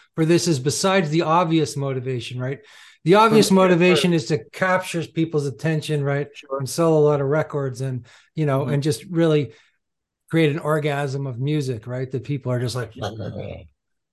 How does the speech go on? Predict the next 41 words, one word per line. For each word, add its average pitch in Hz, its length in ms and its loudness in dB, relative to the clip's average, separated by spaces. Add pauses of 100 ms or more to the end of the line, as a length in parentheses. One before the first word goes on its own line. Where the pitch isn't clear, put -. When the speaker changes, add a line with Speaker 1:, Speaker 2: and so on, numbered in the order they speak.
(220)
Speaker 1:
but, 175 220 2
but 170 140 2
then, 190 400 2 (120)
but 170 140 2
then 190 200 2
is 185 220 2
there 220 200 6
an 208 100 2
artistic, 202 760 -2 (280)
is 160 140 -4
there 180 140 2
an, 185 180 0 (240)
'cause 165 140 0
Rick 220 240 4
Rubin 202 480 4
was 170 160 -2
a 165 60 -4
great 170 240 0
producer, 170 440 -4
and 139 160 -6 (420)
is 170 120 -4
there 190 160 4
an 180 60 0
artistic 180 480 -2
motivation 165 600 -2
for 160 160 -4
this 156 180 -6
as 139 140 -8
well? 165 260 -2
And 151 120 -4 (640)
why 170 240 0
are 214 140 2
they 185 80 2
do, 170 180 0
why, 175 300 0
why 170 240 -4
did 202 120 -4
they 185 80 -2
wanna 175 220 -6
do 165 240 -6
that? 113 300 -8